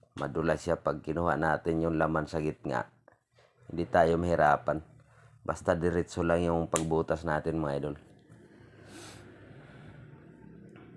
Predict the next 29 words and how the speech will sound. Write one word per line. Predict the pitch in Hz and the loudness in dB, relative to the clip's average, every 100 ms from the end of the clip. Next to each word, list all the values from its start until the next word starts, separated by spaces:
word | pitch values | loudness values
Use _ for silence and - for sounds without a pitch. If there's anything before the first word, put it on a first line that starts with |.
| - - - - - - - - 104 - - 131 - - - - - - - - | -20 -20 -20 -20 -20 -20 -20 -20 -18 -16 -14 -14 -16 -18 -18 -18 -20 -20 -20 -20
Sa | - 85 | -6 -2
nagtatanong | 80 80 80 80 - 85 90 85 | -2 0 2 2 2 2 4 2
nga | 73 | 2
po | 80 | 0
pala | 73 87 85 | 0 2 2
dyan | 101 117 | 0 -2
sa | 101 90 | -2 0
aking | 90 92 95 | 0 0 -2
shop | 127 135 - | -2 -4 -2
kung | 107 104 | -4 2
saan | 104 104 | 0 4
po | 101 92 | 2 4
banda, | 104 107 120 165 - - - - - - | 4 4 0 -4 -8 -20 -20 -20 -20 -12
dito | 87 98 95 107 | -2 -2 4 4
lang | 110 104 | 6 4
po | 90 | 4
ako | 98 76 76 | 4 2 -4
sa | 120 117 117 113 | 2 4 4 2
San | - 113 113 | 2 2 2
Jose | 107 120 | 2 0
del | 107 107 | 2 2
Monte, | 110 113 107 156 | 4 2 0 0
Bulacan. | 123 117 117 151 180 - - - _ _ | 2 2 2 -2 -4 -14 -20 -20 _ _
Sa | - 90 | -10 2
Pampalay | 101 104 104 104 113 | 4 4 6 6 6
proper | 113 110 107 104 110 110 | 4 6 4 6 2 2
po, | 151 156 | 0 -2
si | 113 101 | -4 -4
Chulo. | - 110 123 160 | -2 -2 0 -2